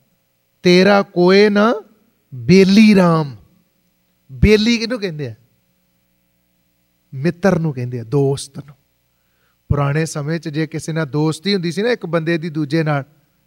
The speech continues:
ਕਿਤੇ ਬੈਠੇ ਹੋਣਾ, ਦੂਜੇ ਨੇ ਆ ਜਾਣਾ ਨਾ ਉੱਥੇ, "ਆ ਓਏ ਬੇਲੀਆ, ਉਹ ਫਲਾਣਾ ਬੰਦਾ ਮੇਰਾ ਬੇਲੀ ਆ, ਮਤਲਬ ਮੇਰਾ ਮਿੱਤਰ ਆ, ਦੋਸਤ ਆ ਮੇਰਾ, ਆ ਉਹ ਬੇਲੀਆ,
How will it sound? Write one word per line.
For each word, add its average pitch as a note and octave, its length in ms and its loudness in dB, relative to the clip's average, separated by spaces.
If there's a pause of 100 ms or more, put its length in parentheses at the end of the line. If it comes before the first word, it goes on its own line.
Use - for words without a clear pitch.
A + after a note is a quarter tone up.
(720)
ਕਿਤੇ D#3 220 -4
ਬੈਠੇ D3 360 -2
ਹੋਣਾ, E3+ 240 0
ਦੂਜੇ D#3 320 -2
ਨੇ E3+ 100 -2
ਆ D#3 120 0
ਜਾਣਾ E3+ 200 -2
ਨਾ G#3+ 100 0
ਉੱਥੇ, F#3+ 240 -4 (360)
"ਆ E3+ 240 4
ਓਏ G#3 160 2
ਬੇਲੀਆ, E3+ 640 -2 (920)
ਉਹ F#3+ 120 0
ਫਲਾਣਾ F#3 480 0
ਬੰਦਾ G3 340 0
ਮੇਰਾ G3 300 0
ਬੇਲੀ F#3 480 2
ਆ, D3+ 60 -4 (960)
ਮਤਲਬ E3+ 260 0
ਮੇਰਾ F3+ 380 0 (760)
ਮਿੱਤਰ F3 460 2
ਆ, C3 140 0
ਦੋਸਤ E3+ 480 0
ਆ F3+ 120 -6
ਮੇਰਾ, C3 340 -18 (1500)
ਆ G3 220 4
ਉਹ B3 160 4
ਬੇਲੀਆ, G3+ 480 0